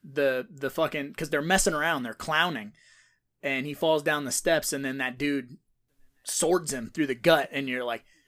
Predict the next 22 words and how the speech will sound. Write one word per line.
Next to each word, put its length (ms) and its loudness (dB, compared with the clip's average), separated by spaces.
you 160 -6
know, 220 -4
uh, 300 -2
there's 260 0
this, 200 2
there's 220 0
this 140 -2
little 240 2
bit 160 6
of, 220 0
uh, 260 -4
sadness 560 0
and 140 -8
levity 480 0
right 260 4
then 120 0
and 160 -4
there, 260 -2
and 220 -6
then 100 -4
he's 120 -6
like, 200 -8